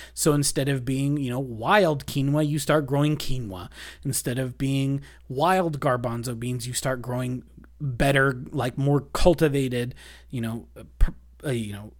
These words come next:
engineered garbanzo beans 'cause you understand the plants more. Um, and, you know, all that is abstracted, just, like, how many of them you,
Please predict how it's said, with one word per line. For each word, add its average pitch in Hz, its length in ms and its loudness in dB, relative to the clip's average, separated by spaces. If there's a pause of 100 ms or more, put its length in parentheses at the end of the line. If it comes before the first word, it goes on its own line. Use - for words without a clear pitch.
(160)
engineered 143 840 2
garbanzo 107 560 -2
beans 107 200 -6
'cause 127 160 -4
you 113 120 -4
understand 117 560 -2
the - 120 -10
plants 104 380 -10
more. 87 220 -18 (580)
Um, 143 240 2
and, 262 260 2
you 262 140 4
know, 147 100 2
all 165 200 6
that 160 180 6
is 139 100 -2
abstracted, 120 580 -2
just, 123 220 -8
like, 120 200 -12
how - 120 -4
many 117 240 0
of 107 80 -6
them 113 180 0
you, 107 280 -6